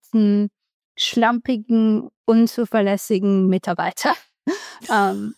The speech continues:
das bedeutet, <laughs> äh, Mitarbeiter, die einem das Leben einfacher oder auch schwerer machen können. Und wenn man weiß, dass jemand schlampig und unzuverlässig ist, dann gibt man dem nur bestimmte Aufgaben. Das heißt, man muss sich vorher überlegen, was kann der, was kann der nicht.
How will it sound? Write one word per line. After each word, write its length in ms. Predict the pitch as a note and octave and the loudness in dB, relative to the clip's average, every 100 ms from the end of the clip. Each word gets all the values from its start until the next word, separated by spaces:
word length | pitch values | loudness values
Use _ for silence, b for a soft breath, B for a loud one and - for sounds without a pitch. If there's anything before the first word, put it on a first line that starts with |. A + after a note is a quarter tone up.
| _ | _
das 260 | B3 A#3 A3+ | -4 -4 -2
bedeutet, 800 | B3 B3 D#4 D#4+ C#4+ C4 - G4+ | 2 4 4 2 0 0 -2 -6
<laughs> 100 | A3+ | -2
äh, 400 | G#3 G3+ A#3 - - _ | 0 0 -4 -10 -14 _
Mitarbeiter, 540 | A#3 A#3 A#3 G#3+ G#3+ | 0 2 0 0 0
die 120 | G3+ G3+ | 0 -2
einem 120 | G#3 | -2
das 120 | G3+ | 0
Leben 340 | G#3 F#3+ G#3+ | 2 2 0
einfacher 520 | G#3 A3+ A#3 A#3+ A3+ G#3 | -2 0 2 0 0 0
oder 140 | G3+ | 0
auch 40 | |
schwerer 320 | - G3+ G3 F3+ | 0 0 0 -2
machen 320 | G3+ - A3 | -6 -10 -6
können. 380 | G3 F#3 C4 F#4 B B B - | -4 -2 -2 -4 B B B -2
Und 120 | A3 | 2
wenn 120 | A3 | 2
man 180 | G#3+ G#3+ | 0 -2
weiß, 320 | - E4+ D#4 | -2 0 0
dass 160 | C#4+ C4 | -2 0
jemand 300 | A#3 A#3 - | 2 2 0
schlampig 440 | B3+ B3+ B3 A#3 | -2 0 2 0
und 80 | A#3+ | 2
unzuverlässig 840 | B3+ - C4+ A3+ G#3+ A#3 - A3+ | 0 0 -2 0 0 0 -2 -2
ist, 340 | G#3+ A3 A#3 - b _ - | 0 0 -2 -8 b _ 2
dann 160 | A#3 | 2
gibt 220 | C4 A#3+ | 2 -2
man 160 | A#3+ A#3 | 0 2
dem 220 | A3+ A3 | 2 2
nur 80 | G#3+ | 0
bestimmte 640 | G#3+ - A3+ G#3 - - | -2 -2 0 0 0 -4
Aufgaben. 540 | - F#3+ - - E3+ G3 | -4 -8 -6 -6 -4 -4
Das 100 | G3+ | -2
heißt, 200 | F3+ - | -4 0
man 120 | G3+ | 0
muss 100 | F#3 | 0
sich 140 | F#3 | -2
vorher 180 | F#3+ G3 | -2 0
überlegen, 720 | F#3+ G#3+ D4 E4+ D4+ C#4+ A3 | 2 2 2 2 2 2 2
was 180 | F#3 - | -2 -4
kann 260 | - C4 B3+ | -4 2 2
der, 240 | A#3+ G#3 | 2 0
was 180 | G3 - | -4 -8
kann 180 | F3 F#3 | -4 0
der 140 | G3 | 4
nicht. 560 | B3+ D4 D4 C#4+ C#4+ | 4 4 4 0 -14